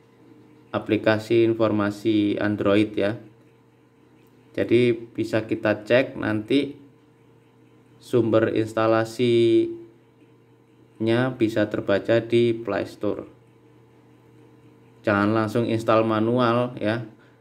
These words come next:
Kalian dapat filenya dari tele atau dari mana gitu, dari temen, langsung kalian install manual seperti ini ya.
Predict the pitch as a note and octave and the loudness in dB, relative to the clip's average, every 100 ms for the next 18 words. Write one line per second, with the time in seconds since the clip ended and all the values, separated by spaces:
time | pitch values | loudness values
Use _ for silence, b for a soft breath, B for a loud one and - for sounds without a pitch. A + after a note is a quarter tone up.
0 | _ - G#2 G2+ A2+ A2 G#2 G2+ G#2+ - | _ -4 -2 2 2 2 0 0 -2 -2
1 | - - - G#2+ G#2 A2 A2+ A#2 A#2+ B2+ | -18 -10 0 2 2 2 0 0 -2 -8
2 | - - _ - _ _ _ _ _ _ | -16 -20 _ -20 _ _ _ _ _ _
3 | _ - - - - - - - - - | _ -20 -20 -20 -20 -20 -20 -20 -20 -8
4 | G#2+ G2+ G#2 - A2 A2 A2+ A2+ A2+ A2 | -2 -2 -2 0 0 2 2 2 0 -2
5 | G#2+ G#2+ G#2+ G#2+ A2 A#2 A2+ A2 A2+ A2+ | -2 -2 0 -2 -2 -2 -4 -4 -2 0
6 | G#2+ G#2+ G#2 A2 A#2 B2 B2 A2+ G#2+ G#2 | 0 -2 -2 -2 -2 -4 -4 -6 -6 -4
7 | A2 G#2 G#2+ A2 A2 A2 A2 A2 A2+ A2+ | -4 0 2 2 2 -2 -6 -2 0 0
8 | A2 G#2+ A2 A2 G#2+ - - A2+ A2+ A#2 | 0 -2 -2 -4 -6 -10 -2 2 2 4
9 | A2 B2 | 2 0